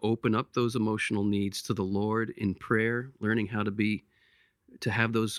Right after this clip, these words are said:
uh, needs, um, met in and through a deepening intimacy with Jesus and with Mary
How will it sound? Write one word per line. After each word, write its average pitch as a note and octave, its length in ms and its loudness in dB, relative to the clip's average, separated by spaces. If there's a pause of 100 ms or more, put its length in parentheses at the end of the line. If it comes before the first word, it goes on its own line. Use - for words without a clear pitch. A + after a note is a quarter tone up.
uh, A#2 100 0
needs, A2+ 680 0 (160)
um, G#2 240 0
met G#2+ 500 0 (360)
in A#2+ 120 4
and B2 160 2
through B2+ 420 0
a G#2+ 100 -4
deepening A2+ 500 0
intimacy A#2+ 680 0
with A2 220 -2
Jesus A#2 680 -2
and A#2 180 4
with G#2 200 -4 (240)
Mary G2+ 580 -2